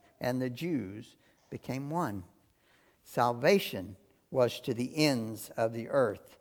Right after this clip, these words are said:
only in Christ. So we get to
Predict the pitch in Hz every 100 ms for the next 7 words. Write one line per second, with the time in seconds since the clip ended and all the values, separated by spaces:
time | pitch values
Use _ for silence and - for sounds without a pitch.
0 | _ - _ _ - 156 143 117 107 110
1 | - 120 117 110 - 110 98 90 - -
2 | - _ _ _ _ _ _ _ _ _
3 | _ _ _ _ _ _ _ _ _ _
4 | _ _ _ _ _ _ _ _ _ _
5 | _ _ _ _ _ _ _ _ - _
6 | _ - - 185 131 98 127 127 139 175
7 | 185 - 190 135 90